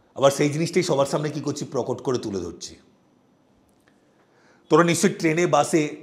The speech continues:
রেগুলার যাতায়াত করিস, পাবলিক ট্রান্সপোর্ট ইউজ করিস,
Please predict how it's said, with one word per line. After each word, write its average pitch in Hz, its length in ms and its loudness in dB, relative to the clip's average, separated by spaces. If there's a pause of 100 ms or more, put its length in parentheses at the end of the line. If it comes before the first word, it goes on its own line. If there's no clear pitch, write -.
(180)
রেগুলার 143 360 2
যাতায়াত 147 320 2
করিস, - 560 -4 (840)
পাবলিক 147 400 0
ট্রান্সপোর্ট 143 400 0
ইউজ 139 220 -2
করিস, 135 440 -8